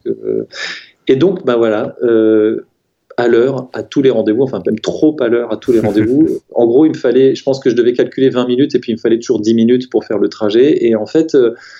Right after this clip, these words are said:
Speaker 1: euh, je, je me disais toujours, si jamais je crève, et cetera, euh,
Speaker 2: Oui,
Speaker 1: il faut
Speaker 2: par politesse, quoi, aussi, ouais.
Speaker 1: Ouais. <laughs> Et donc, voilà, euh,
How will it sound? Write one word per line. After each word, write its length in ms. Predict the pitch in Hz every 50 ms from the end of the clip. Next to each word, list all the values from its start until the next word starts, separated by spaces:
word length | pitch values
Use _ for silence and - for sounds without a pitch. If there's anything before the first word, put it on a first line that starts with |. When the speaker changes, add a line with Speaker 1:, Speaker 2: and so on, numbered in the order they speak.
| - - - _ _ _ _ _ _ - - - - _ _ - -
Speaker 1:
euh, 220 | 127 123 117 113 113
je, 120 | 110 - - -
je 160 | 131 131 127
me 40 | 120
disais 160 | 110 113 123
toujours, 160 | 123 - 143 120
si 140 | - - 123
jamais 240 | 117 110 117 117
je 100 | 107 104
crève, 500 | 104 104 - - - 113 113 117 117 113
et 80 | 113 110
cetera, 640 | - - 113 107 - 110 101 101 107 113 120 120 113
euh, 40 | 107
Speaker 2:
Oui, 120 | 101 104 104
Speaker 1:
il 60 | 95
faut 140 | - - -
Speaker 2:
par 100 | 110 101
politesse, 480 | - - 107 107 113 - 131 117 - -
quoi, 220 | - 98 90 82 85 85 -
aussi, 240 | 85 - - - 107 92 92 110
ouais. 280 | 110 113 110 110 110 - -
Speaker 1:
Ouais. 60 | 110
<laughs> 1200 | 107 117 - - - 156 127 - - 131 - - - - - - - - - - - 180 147 -
Et 120 | - 143
donc, 160 | 135 175 185 180
voilà, 320 | 170 156 170 202 208 185
euh, 480 | - - 143 135 131 127 127 123 123